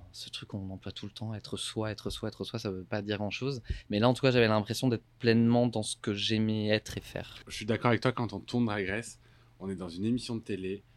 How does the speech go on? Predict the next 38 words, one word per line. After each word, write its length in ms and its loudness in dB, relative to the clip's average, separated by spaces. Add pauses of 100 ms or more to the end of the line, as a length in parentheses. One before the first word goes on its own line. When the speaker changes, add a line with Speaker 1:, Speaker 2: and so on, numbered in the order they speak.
(140)
Speaker 2:
Après, 320 -6
il 40 -10
y 60 -6
a 40 -4
la 100 -6
diffusion 340 -4
des 160 -2
épisodes. 500 -6
T'es 120 -12
toujours 320 -2
dans 120 0
une 140 -4
espèce 280 -8
de 100 -4
réalité 440 -4
virtuelle 540 -8 (220)
qui 100 -6
n'a 120 2
Speaker 1:
Mm. 100 -6
Speaker 2:
aucun 340 2
rapport 300 -2
avec 180 -10
le 60 -16
drag. 240 -20 (260)
Speaker 1:
Mm. 220 -2 (360)
Speaker 2:
Et 40 -14
tout 120 -12
d'un 160 2
coup, 100 -6
quand 200 -8
on 80 -6
arrive 240 -4
sur 140 -4
le 60 -2
moment 140 -2
de 60 -2
la 80 -2
tournée, 460 -6